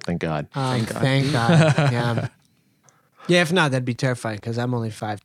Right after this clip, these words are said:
Speaker 2: nine, so
Speaker 1: <laughs>
Speaker 2: then you'd be bigger than, I'm just kidding.
Speaker 3: How tall is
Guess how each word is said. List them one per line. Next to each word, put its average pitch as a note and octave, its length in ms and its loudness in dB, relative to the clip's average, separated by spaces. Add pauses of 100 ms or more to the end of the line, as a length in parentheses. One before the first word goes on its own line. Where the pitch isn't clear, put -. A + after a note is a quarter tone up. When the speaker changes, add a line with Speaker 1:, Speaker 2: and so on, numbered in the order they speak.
Speaker 2:
nine, G2+ 380 -8
so G2+ 260 -8
Speaker 1:
<laughs> - 1160 -2
Speaker 2:
then C3 160 0
you'd C#3 180 0
be B2 80 -2
bigger A2+ 300 -6
than, A2 180 -10
I'm A2 60 -6
just - 200 -6
kidding. - 500 0
Speaker 3:
How C#3 180 0
tall - 180 -2
is - 100 4